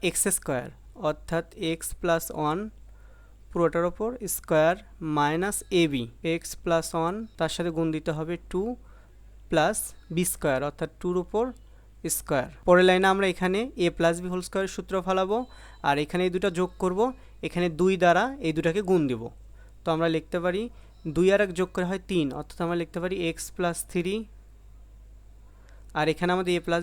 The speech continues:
b whole square সূত্র ফলালে আমরা পাচ্ছি এক্স স্কয়ার plus টু এ বি plus বি স্কয়ার। এই টু দ্বারা x কে গুণ করলে হবে টু এক্স, তার সামনে চিহ্ন হবে মাইনাস, অর্থাৎ মাইনাস টু এক্স। টু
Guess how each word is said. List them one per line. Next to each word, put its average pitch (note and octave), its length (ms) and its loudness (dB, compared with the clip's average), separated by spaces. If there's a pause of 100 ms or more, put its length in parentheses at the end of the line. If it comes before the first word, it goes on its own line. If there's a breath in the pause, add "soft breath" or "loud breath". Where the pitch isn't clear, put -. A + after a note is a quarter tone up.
b - 100 -12
whole F3+ 180 -6
square F#3+ 260 -6
সূত্র - 180 -8 (100)
ফলালে F3 280 -2
আমরা F3 160 -2
পাচ্ছি F3 300 -6
এক্স - 140 -10 (140)
স্কয়ার E3+ 240 -4 (120)
plus E3 280 -2 (800 soft breath)
টু F#3 120 0 (920)
এ D#3+ 40 0 (720)
বি D#3+ 160 0 (1000)
plus D#3+ 300 0 (480)
বি D#3+ 80 0 (120)
স্কয়ার। C3 280 0 (160)
এই D#3 120 0
টু G3+ 160 -2
দ্বারা G#3 140 6 (100)
x - 40 -8 (120)
কে A3 140 2
গুণ G3+ 160 2
করলে G3 180 0
হবে G3 100 0 (100)
টু G#3 60 -2 (100)
এক্স, - 220 -6
তার D#3+ 180 -2
সামনে E3+ 260 -2
চিহ্ন F3 220 -2
হবে F#3 120 -2 (120)
মাইনাস, D3 360 0 (140)
অর্থাৎ D3+ 240 -6 (140)
মাইনাস D#3+ 320 0 (120)
টু F#3 60 -8 (160)
এক্স। F3+ 160 -10 (140)
টু F#3 40 0